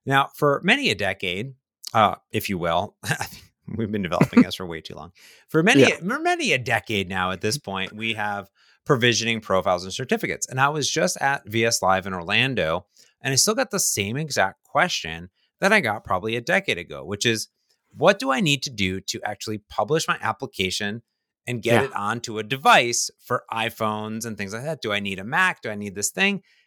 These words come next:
Speaker 1: And the answer really hasn't changed, which is, yes, you still need certificates, you need provisioning
Speaker 2: <laughs>
Speaker 1: profiles, and guess what? You need to renew those every single year. And it's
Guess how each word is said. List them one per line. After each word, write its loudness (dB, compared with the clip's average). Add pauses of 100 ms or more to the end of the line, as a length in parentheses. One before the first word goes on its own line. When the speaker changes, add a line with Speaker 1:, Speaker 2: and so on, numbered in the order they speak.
Speaker 1:
And -4
the -10
answer 0
really 0
hasn't -2
changed, -2
which 0
is, -2 (360)
yes, 0
you -12
still -10
need -6
certificates, -6
you -14
need -6
provisioning 4
Speaker 2:
<laughs> -10
Speaker 1:
profiles, 4
and 4
guess 0
what? -2
You -6
need -2
to -4
renew 0
those -4
every -12
single -10
year. 0 (720)
And 0 (800)
it's 0